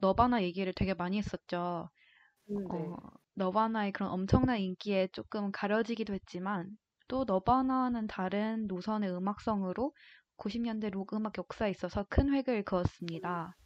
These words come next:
Speaker 2: 음, 네.
Speaker 1: 음, 엄청난 판매로 상업적 성공도 거뒀고 또 권위를 인정받는 음악 전문지 롤링스톤의 연말 독자 투표에서 올해 아티스트, 최고의 앨범,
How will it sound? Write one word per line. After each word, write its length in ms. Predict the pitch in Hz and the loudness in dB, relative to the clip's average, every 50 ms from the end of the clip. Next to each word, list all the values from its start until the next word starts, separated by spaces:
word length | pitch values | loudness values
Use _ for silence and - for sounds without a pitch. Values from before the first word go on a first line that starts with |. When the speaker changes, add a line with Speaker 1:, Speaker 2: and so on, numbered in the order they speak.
| _ _ _ _ _ _ _ _ _ _ - | _ _ _ _ _ _ _ _ _ _ -20
Speaker 2:
음, 40 | 170 160 160 | -18 -16 -14
네. 200 | 160 160 165 220 | -14 -14 -12 -10
Speaker 1:
음, 180 | 190 185 175 175 - - | -10 -10 -10 -10 -8 -6
엄청난 540 | 190 190 190 - 254 247 247 240 226 220 | -4 -4 -2 0 0 0 0 0 0 0
판매로 580 | 214 262 254 254 254 262 262 226 214 208 196 185 | 0 0 0 2 2 0 0 0 0 0 -2 -2
상업적 600 | 196 - 269 277 285 285 - - - 233 220 - | 0 0 2 2 2 0 -2 -4 -6 -6 -4 -2
성공도 440 | - 269 254 247 247 262 247 226 196 | -2 -2 -2 0 0 -2 0 -2 -2
거뒀고 600 | - - 180 175 - 165 - _ - 262 339 - _ - - - - - - _ _ | -4 -4 -6 -6 -6 -8 -6 _ 0 0 0 0 _ -20 -20 -20 -20 -20 -20 _ _
또 140 | - 208 190 | -4 -4 -4
권위를 460 | - - - 202 202 214 233 233 220 | -2 0 0 0 2 2 0 0 0
인정받는 760 | 202 202 196 190 226 233 240 233 233 226 220 208 190 185 175 - | 2 2 2 2 0 -2 0 0 0 0 0 0 0 0 0 0
음악 240 | 202 220 226 208 - - | 0 0 0 -2 -2 -2
전문지 600 | 214 202 190 190 185 190 185 - - 180 185 175 | -2 -2 -2 -2 -2 -4 -6 -6 -6 -4 -4 0
롤링스톤의 960 | 185 185 196 196 208 226 233 233 - - - 220 202 202 220 220 190 165 156 - - - - _ - | 2 2 2 2 2 0 0 -2 -2 -2 -2 -2 -2 0 -2 -2 -2 -4 -6 -12 -20 -20 -12 _ -2
연말 400 | 190 190 196 208 226 233 233 226 | 2 2 2 4 2 2 0 0
독자 380 | 226 202 - _ - 208 190 | -2 -4 -8 _ -2 -2 -2
투표에서 680 | 185 - - - - - 233 208 180 170 - 220 269 - _ _ _ _ _ | -2 -4 -10 -8 -4 -2 -2 0 0 -2 0 -2 -2 -2 _ _ _ _ _
올해 260 | - 196 196 220 226 | -2 -2 0 2 2
아티스트, 680 | 208 180 175 - - - 202 190 - - - - - 165 190 - _ - - _ _ | 2 2 0 -2 -4 -6 -6 -6 -8 -12 -14 -10 -10 -10 -10 -12 _ -20 -20 _ _
최고의 440 | - - 277 269 - 277 269 240 196 | -2 2 2 2 4 4 4 4 4
앨범, 340 | 180 175 - 196 226 277 | 2 2 2 2 0 0